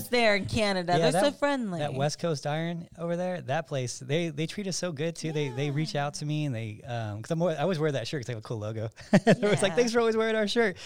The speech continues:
Speaker 2: And they let me in for free. They're just, like, super nice. They're just super nice people. So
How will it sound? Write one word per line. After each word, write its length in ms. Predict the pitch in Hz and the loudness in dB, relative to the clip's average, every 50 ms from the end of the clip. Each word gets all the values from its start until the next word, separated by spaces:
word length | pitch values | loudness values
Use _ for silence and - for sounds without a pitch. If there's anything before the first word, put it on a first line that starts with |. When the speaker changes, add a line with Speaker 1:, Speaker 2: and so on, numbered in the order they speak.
| - - - - | -16 -16 -4 2
Speaker 2:
And 60 | 165 | 4
they 40 | 175 | 4
let 160 | 175 180 180 170 | 4 4 2 2
me 120 | 175 180 | 0 -2
in 80 | 185 175 | 0 0
for 100 | 180 170 | -2 -4
free. 280 | 165 - 156 165 170 165 | -4 -4 -4 -2 0 0
They're 80 | 175 | 0
just, 100 | 190 - | 0 -2
like, 160 | 226 208 160 | -2 -2 -4
super 340 | - - 147 156 175 170 170 | -4 -4 -4 -4 -2 -2 -2
nice. 340 | 143 135 135 143 151 151 - | -2 0 0 0 0 -2 -2
They're 120 | - 143 | -4 -4
just 200 | 143 165 160 - | -4 -2 -2 -2
super 180 | - 160 143 147 | -2 -4 -4 -4
nice 200 | 139 135 127 127 | -4 -4 -4 -6
people. 300 | - 143 131 - 98 113 | -6 -8 -8 -8 -6 -6
So 260 | - - 127 120 117 | -4 -2 -2 -2 -2